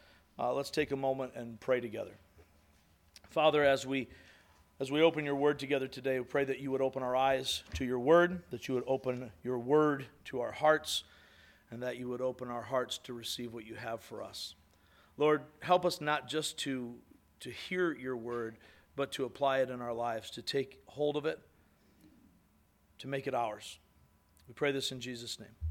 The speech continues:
Amen. Um, now, some of you may be thinking, "I'm not a parent, you know, so what does this have to do with me?" Or, "I've already raised my kids, so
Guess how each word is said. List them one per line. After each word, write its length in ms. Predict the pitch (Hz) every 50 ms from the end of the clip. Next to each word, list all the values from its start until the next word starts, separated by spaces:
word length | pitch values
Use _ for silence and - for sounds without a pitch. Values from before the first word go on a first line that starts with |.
| 78
Amen. 160 | 80 104 101 87 82 _ _ _ _ _ - - _ _ _ _ _ _ - - - _ _ _ _ _ _ _ _ _ - - - - - - _ -
Um, 360 | 139 135 135 131 120 117 113 - - - - - _ _ _ - _ _ _ _ _ - -
now, 240 | 156 175 170 170 160
some 260 | - - 214 214 208
of 80 | 196 160
you 100 | 165 160
may 160 | 160 160 156
be 140 | 147 147 135
thinking, 420 | - - 160 156 - - 139 135
"I'm 160 | 139 135 135
not 180 | 139 135 131 117
a 40 | -
parent, 600 | - - 175 170 170 165 165 165 - - - - - - - -
you 60 | -
know, 80 | 113 107
so 140 | - - -
what 80 | 123 131
does 140 | 131 120 131
this 120 | 131 -
have 140 | - 127 - -
to 60 | 117 107
do 160 | 139 165 175
with 160 | 165 139 143
me?" 220 | 156 151 147 135 - - - - - _ - - _ _ -
Or, 640 | 143 156 160 156 151 151 147 147 139 135 135 131 131 - -
"I've 120 | 127 127
already 180 | 131 131 120 127
raised 480 | 135 143 165 185 214 226 214 170 156
my 200 | 160 165 151 147
kids, 720 | 143 - 151 147 151 165 175 175 165 151 - - - - - - -
so 720 | - - - 147 139 139 135 135 135 131 131 131 123